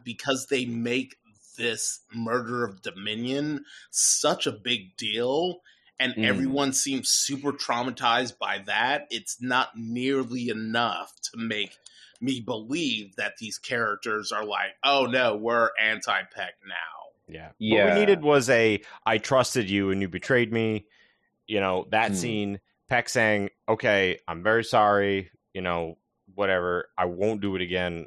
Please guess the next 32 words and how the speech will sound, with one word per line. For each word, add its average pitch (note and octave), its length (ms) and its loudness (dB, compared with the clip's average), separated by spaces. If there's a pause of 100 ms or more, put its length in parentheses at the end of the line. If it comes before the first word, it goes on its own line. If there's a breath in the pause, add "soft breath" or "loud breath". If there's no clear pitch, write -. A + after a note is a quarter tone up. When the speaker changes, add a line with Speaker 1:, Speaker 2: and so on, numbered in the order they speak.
Speaker 3:
I D#2+ 80 -10
promise." E2+ 680 -4 (180)
And F#2+ 360 -2
then F#2+ 380 0
this F2 160 -4
scene D#2+ 320 -10
happens. D2 720 -10 (220)
Speaker 1:
Yes. A#2 360 -10
Speaker 3:
And, F2 240 2
Speaker 2:
Yeah. F2+ 140 2
Speaker 3:
and G2 180 0
he G#2+ 120 -2
tears G#2 300 0
people F#2 220 -2
apart, F2+ 340 2
and F#2 140 -2
he F2+ 80 -6
shits F2+ 280 -4
all F2 80 0
over D#2+ 120 -6
the D#2+ 80 -6
walls D#2+ 280 -4
and E2 80 -6
all D#2+ 120 -6
over D#2 120 -8
everybody, D#2 440 -6 (440 soft breath)
and F2 240 -2
kidnaps F2 340 -2
Speaker 2:
Yeah. - 40 -12
Speaker 3:
the E2 60 -10
grandma. D#2+ 380 -2
Uh, D2+ 40 -8